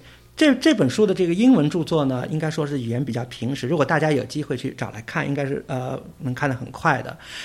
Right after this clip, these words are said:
但是如果就说，呃，可以看译本的呢，在一九九九年，这个浙江人民出版社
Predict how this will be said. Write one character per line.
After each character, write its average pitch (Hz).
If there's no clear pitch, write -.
但 240
是 202
如 185
果 175
就 190
说， 180
呃， 139
可 190
以 143
看 147
译 226
本 123
的 110
呢， 113
在 -
一 226
九 131
九 139
九 131
年， 117
这 143
个 135
浙 160
江 151
人 143
民 143
出 185
版 131
社 135